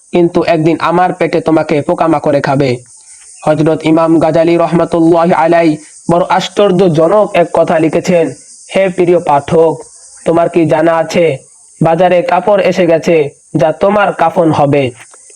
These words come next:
আমরা তো মৃত্যুকে ভুলে যাই, কিন্তু মৃত্যু আমাদের ভুলে না। আমাদের জানা নেই কোন সময় আজরাইল এসে আমাদের জান কবজ করে। তাই মেরা ভাই ও দোস্ত বুজুর্গ, আমরা সবাই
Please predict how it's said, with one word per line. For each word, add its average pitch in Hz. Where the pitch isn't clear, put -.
আমরা 170
তো 170
মৃত্যুকে 180
ভুলে 160
যাই, 160
কিন্তু 180
মৃত্যু 220
আমাদের 170
ভুলে 143
না। 123
আমাদের 160
জানা 170
নেই 180
কোন 185
সময় 170
আজরাইল 165
এসে -
আমাদের 156
জান 151
কবজ 147
করে। 139
তাই 156
মেরা 151
ভাই 165
ও 160
দোস্ত 165
বুজুর্গ, 165
আমরা 165
সবাই 170